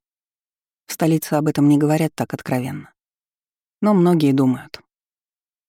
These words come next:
И в нашей дворцовой часовне, между прочим, тоже служили поминальную по государю и честным мертвецам, сколько я себя помню.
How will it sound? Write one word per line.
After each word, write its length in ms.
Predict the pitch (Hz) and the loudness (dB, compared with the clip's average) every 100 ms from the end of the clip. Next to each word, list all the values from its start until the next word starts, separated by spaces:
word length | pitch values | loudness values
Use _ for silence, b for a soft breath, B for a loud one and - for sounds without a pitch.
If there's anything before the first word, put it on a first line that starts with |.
| _ | _
И 60 | 165 | 2
в 60 | |
нашей 280 | 165 160 160 | 2 2 0
дворцовой 540 | 147 147 - 165 147 143 | -2 -2 -2 0 0 -2
часовне, 540 | - 156 - 170 139 | -6 -6 -2 2 2
между 240 | 131 139 | 2 0
прочим, 380 | 131 143 - 151 | -2 -4 0 0
тоже 260 | 175 156 135 | 0 -2 -2
служили 380 | - 147 139 131 | -2 0 0 0
поминальную 600 | 139 139 147 139 127 123 | 0 2 4 2 0 0
по 100 | 135 | -4
государю 540 | 135 - 143 135 139 | -4 -2 -4 -2 -2
и 100 | 135 | -2
честным 380 | - 135 - 131 | -2 -4 0 0
мертвецам, 640 | 131 - 135 - 139 156 _ _ _ _ _ | 0 -2 -6 -6 -12 -14 _ _ _ _ _
сколько 380 | - - 135 135 | -6 -4 -2 -4
я 80 | 131 | -4
себя 260 | 160 139 | -4 -6
помню. 360 | - 135 135 | -4 -8 -8